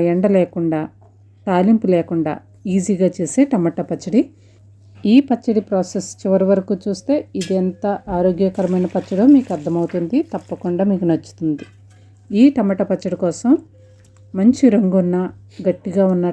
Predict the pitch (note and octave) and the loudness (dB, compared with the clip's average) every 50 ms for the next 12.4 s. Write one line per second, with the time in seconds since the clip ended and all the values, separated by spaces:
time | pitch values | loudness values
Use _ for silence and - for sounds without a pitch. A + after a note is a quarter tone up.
0 | E3+ F#3 E3 D#3+ D#3+ E3 D#3+ F3+ E3+ D#3+ D#3+ D#3+ E3 D#3+ - - - - - - | -4 -4 -2 -2 -2 -2 -2 -2 0 0 0 0 0 -2 -4 -8 -20 -20 -20 -20
1 | _ _ _ _ _ _ - G#3 G3 - B3 - - A3+ F#3+ F3 F3 G3 F#3 G3 | _ _ _ _ _ _ -2 0 2 2 2 2 4 4 2 2 2 -2 -2 -2
2 | F3+ - - - - F3+ F3 F3 F3+ F3+ A3 E4 - - - - - - - _ | -4 -4 -6 -6 -4 -2 0 0 2 2 2 2 0 -2 -14 -20 -20 -20 -20 _
3 | - - - - - A#3 C#4 C#4+ C#4 - A3+ G#3+ F#3+ F#3 G3+ G3 F#3+ G#3 F#3+ F3 | -20 -20 -8 0 4 6 6 6 4 2 2 2 4 2 2 2 2 0 0 0
4 | F3+ F3 F3 F#3 F3+ F3 F3+ F3+ F#3+ A#3 D#4+ - - - _ _ - _ _ - | 0 -2 -2 -2 -2 0 0 2 4 4 2 2 0 -10 _ _ -20 _ _ -20
5 | - - - - G#3 F3+ - G3+ F#3+ F#3 E3+ F3+ F#3 F3+ - F#3+ F3+ F3+ F#3 - | -20 -20 -14 -10 -8 -4 0 2 2 2 2 2 0 0 0 -2 -4 -4 -4 -4
6 | F#3 E3 D#3+ - F3 F3+ F3+ F3+ E3+ F3 E3+ - - - G3+ F#3+ G#3 C4 - - | -4 -4 -4 -4 -2 0 0 2 2 0 0 -2 -4 -4 0 2 4 4 2 2
7 | - _ _ _ _ _ _ _ _ _ _ - A3 G#3 A3 A#3 B3 B3 A3+ G#3 | -4 _ _ _ _ _ _ _ _ _ _ 0 2 4 6 6 6 6 4 4
8 | G3 F3+ F3 F#3 F#3 F3+ F3+ F3+ - - F#3+ F3+ F3 E3+ E3+ E3+ F3+ F3+ F#3 F#3 | 2 0 2 2 2 0 0 -2 -2 -2 -2 0 0 0 0 0 0 0 0 0
9 | F3+ - - - G3 G3+ A#3 D#4 - - - - - G#3 G3+ A3+ G#3 G3 F#3 F#3 | -2 -4 -6 -2 0 2 2 2 0 -2 -12 -6 -2 0 2 2 2 2 2 0
10 | - G#3 F#3+ F#3+ - F#3 F3+ F3 F#3+ F#3+ - - - F3+ E3 E3+ D#3+ - G3 F#3+ | 0 -2 -2 0 0 -2 -2 -2 -2 -4 -4 -2 -2 0 0 0 0 0 0 0
11 | F3 D#3+ - - - - F#3 F#3 A#3+ D#4+ - - - - - - - - - - | 0 -2 -4 -8 -6 -2 0 2 2 2 0 -2 -20 -20 -20 -20 -20 -20 -20 -18
12 | - - F3 F#3 F#3+ F#3 F#3+ G3+ | -8 -2 0 0 2 2 2 2